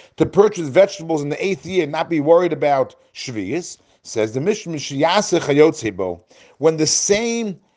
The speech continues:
produce that he's purchasing has the same level of ripeness in the field, that is, the eighth year crop has right now the same level of ripeness as the vegetables that he's purchasing,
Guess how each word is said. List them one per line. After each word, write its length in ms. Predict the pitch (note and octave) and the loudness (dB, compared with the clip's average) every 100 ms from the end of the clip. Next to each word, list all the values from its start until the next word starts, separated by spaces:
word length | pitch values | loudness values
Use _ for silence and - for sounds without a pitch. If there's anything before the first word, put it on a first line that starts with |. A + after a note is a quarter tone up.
| _ _ - | _ _ -6
produce 520 | - G3+ A3 E3 C3 | 4 4 4 0 -4
that 120 | D#3 | -4
he's 120 | D3+ | -6
purchasing 760 | - F#3 G#3 D3 B2 B2+ F#2+ D#2+ _ _ _ - | -2 0 0 -2 -10 -10 -12 -16 _ _ _ -4
has 300 | D#3+ E3 C#3 | -2 -2 -2
the 100 | D3 | -4
same 460 | - F#3+ G#3 G3 | -2 -2 -2 -2
level 680 | E3+ D#3+ F3 G3 E3 D#3 D3 | 0 2 2 2 2 0 0
of 140 | C#3+ B2+ | -2 0
ripeness 680 | B2+ E3+ G#3+ C#3 A#2+ G#2+ - - | 4 4 4 0 -8 -8 -12 -10
in 180 | D#3 D3 | -6 -4
the 80 | C3+ | -6
field, 640 | - A3+ A#3 C3+ C#3+ - _ _ - | -6 -4 0 2 0 -6 _ _ -4
that 120 | D#3 | -2
is, 140 | D3+ C3+ | -2 -2
the 200 | D3+ D3+ | -2 2
eighth 340 | D#3+ A3 - - | 4 4 0 -6
year 300 | E3 G3 E3 | 2 4 2
crop 580 | - - G3 E3+ F#2+ - _ _ _ _ | 0 -4 0 0 -2 -8 _ _ _ _
has 320 | D#3 D#3 C#3+ | 0 2 2
right 320 | D3+ G3 G#3+ | 2 4 2
now 420 | F3+ F#3 D3+ A2 - _ _ | 0 0 -2 -4 -10 _ _
the 100 | C#3 | -6
same 400 | - F#3 G#3 F#3+ | -4 -2 -2 0
level 360 | E3 F#3 E3+ E3 | 2 2 4 2
of 140 | C3+ | 4
ripeness 400 | E3 F3+ D#3 A#2+ | 2 2 -2 -8
as 240 | - E3+ C3+ | 0 2 2
the 100 | C#3+ | 0
vegetables 480 | C#3+ F#3 - E3 D#3 | 2 2 0 -2 -2
that 100 | D3 | -4
he's 140 | C3+ | -4
purchasing, 720 | F#3 A#3+ G3+ C#3 B2 A#2+ D#3 | 0 0 -2 -6 -8 -8 -10